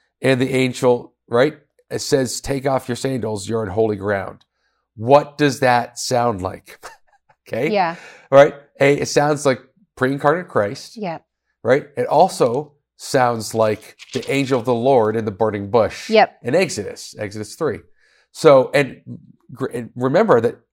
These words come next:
Speaker 1: the, it, when God speaks to Moses in the burning bush, it says two things. Yahweh spoke to Moses and the angel of the Lord spoke to Moses.
Speaker 2: Mm.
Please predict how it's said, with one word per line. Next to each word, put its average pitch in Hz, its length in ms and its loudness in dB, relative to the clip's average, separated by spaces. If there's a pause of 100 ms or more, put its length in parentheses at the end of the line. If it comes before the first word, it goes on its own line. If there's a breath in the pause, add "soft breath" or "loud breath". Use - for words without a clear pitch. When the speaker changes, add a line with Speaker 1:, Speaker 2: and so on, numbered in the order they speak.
(140)
Speaker 1:
the, 113 380 -2
it, 113 160 -8
when 110 160 -6
God 143 280 2
speaks - 580 -10
to 127 80 -8
Moses 110 340 -2
in 101 60 -10
the 95 60 -14
burning 98 260 -8
bush, 95 340 -10 (400 soft breath)
it - 100 -10
says 147 220 0
two 190 180 -6
things. 143 420 -4 (140)
Yahweh 127 380 0
spoke 160 220 -6
to 165 60 -10
Moses 180 420 -6
and 120 120 -10
the 123 140 -8
angel 131 260 -2
of 113 60 -6
the 120 80 0
Lord 117 280 -2
spoke - 260 -8
to 92 60 -14
Moses. 92 380 -16
Speaker 2:
Mm. 185 260 -12